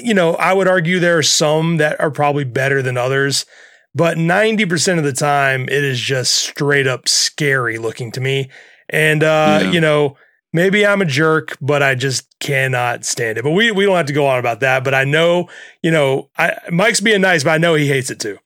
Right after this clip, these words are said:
Speaker 1: <laughs>
Speaker 2: I was like, so, so people that work on the show, we see that and we just, we just cringe. I'm like, "People are paying money for this." And then we see, like, people like The Rock posting, like,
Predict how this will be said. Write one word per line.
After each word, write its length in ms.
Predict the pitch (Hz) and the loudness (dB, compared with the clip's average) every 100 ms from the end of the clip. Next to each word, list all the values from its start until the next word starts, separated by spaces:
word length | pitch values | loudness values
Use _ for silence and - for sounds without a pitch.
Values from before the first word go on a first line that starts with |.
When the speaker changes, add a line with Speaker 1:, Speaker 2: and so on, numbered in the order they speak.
| _ | _
Speaker 1:
<laughs> 640 | - - - - - - - | -8 -8 -14 -18 -20 -14 -2
Speaker 2:
I 140 | 127 | 0
was 120 | 131 | 0
like, 140 | 131 123 | 0 -2
so, 320 | - 147 123 107 - - 120 | -2 -2 -2 -4 -10 -6 -4
so 160 | 139 | -2
people 180 | 131 123 | -2 0
that 220 | 117 107 | 0 0
work 180 | 107 139 | -2 0
on 60 | 113 | -2
the 80 | |
show, 420 | 95 107 92 92 92 _ _ _ _ _ _ _ - | -2 -2 -2 -4 -8 _ _ _ _ _ _ _ -4
we 140 | 110 | -2
see 220 | 117 131 | 0 0
that 260 | 131 110 98 95 | 0 0 2 0
and 120 | 98 | 0
we 100 | 101 | 0
just, 280 | 92 90 - _ - | -2 -8 -14 _ -6
we 80 | 104 | -4
just 180 | 92 - | -4 -6
cringe. 480 | - 92 87 - - | -4 -4 -4 -8 -12
I'm 100 | 87 | -4
like, 300 | 98 98 92 _ | -2 -2 -4 _
"People 200 | 120 113 | -4 -2
are 140 | 104 101 | -2 -2
paying 400 | 95 107 101 95 | 0 0 2 0
money 160 | 101 | 0
for 120 | 110 92 | 0 -2
this." 320 | 85 - _ - - | -4 -8 _ -20 -6
And 100 | 113 | 0
then 220 | 120 131 117 | 0 2 0
we 60 | 120 | 0
see, 180 | 127 | 0
like, 220 | 127 104 - | 0 -2 -2
people 180 | 120 | -2
like 100 | 117 107 | -2 -2
The 140 | 107 | -2
Rock 440 | 101 101 104 117 - - | -2 -2 -4 -6 -12 -6
posting, 600 | 113 113 131 131 131 139 | -4 -2 -2 -2 -2 -2
like, 100 | 135 | 0